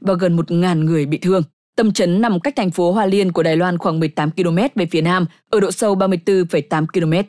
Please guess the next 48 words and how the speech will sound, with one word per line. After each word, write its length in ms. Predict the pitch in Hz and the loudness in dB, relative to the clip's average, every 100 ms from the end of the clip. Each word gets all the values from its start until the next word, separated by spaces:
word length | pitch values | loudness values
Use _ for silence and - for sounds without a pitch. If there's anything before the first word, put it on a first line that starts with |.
| _ - | _ -6
theo 120 | 147 | -2
Mỹ. 240 | 151 220 - _ _ _ _ _ - | 0 -2 -6 _ _ _ _ _ -2
Theo 100 | 247 | 0
Cơ 100 | 247 | 0
quan 240 | 254 226 | 0 0
Cứu 200 | 208 185 | 0 0
hỏa 160 | 233 175 | 2 0
Quốc 180 | 233 | -2
gia 160 | 202 185 | 0 0
Đài 180 | 165 147 | 0 2
Loan, 240 | 175 170 151 _ - | 2 0 -2 _ -4
trận 140 | 196 | -4
động 100 | 202 | -2
đất 140 | 262 | -2
xảy 200 | - 190 | 0 -2
ra 260 | 156 190 185 | 0 0 0
ngay 240 | 190 220 | 0 0
trước 220 | 196 - - | -2 -4 -2
tám 180 | 156 | -2
giờ 100 | 196 | 0
sáng, 300 | 175 165 160 262 _ | 0 0 -2 -2 _
giờ 140 | 180 175 | -2 0
địa 120 | 147 | -2
phương, 300 | - 208 180 - _ - | 0 0 0 -4 _ -4
và 160 | 240 | -2
theo 180 | 233 269 | 0 -2
sau 140 | 269 | 0
đó 260 | 220 151 180 | 0 0 0
là 80 | 247 | 0
một 180 | 175 - | -2 -2
số 240 | 170 156 | -2 -2
dư 260 | 165 196 196 | -2 -2 -2
chấn 220 | 180 170 | 0 0
mạnh 180 | 226 - - - | 0 -4 -12 -4
với 180 | 175 175 | -2 0
rung 200 | 233 214 | 2 0
chấn 200 | 190 165 | 0 0
lan 280 | 180 196 165 | 0 0 -2
khắp 140 | 196 | -2
hòn 160 | 262 165 | -2 0
đảo, 180 | 180 151 - _ _ | 0 -2 -6 _ _
bao 180 | 202 196 | 0 0
gồm 260 | 180 175 151 | 2 0 0
cả 140 | 170 | -2
thủ 120 | 156 | -2
đô 160 | 151 160 | 0 0
Đài 260 | 160 165 139 | 0 0 0
Bắc, 220 | 208 | -2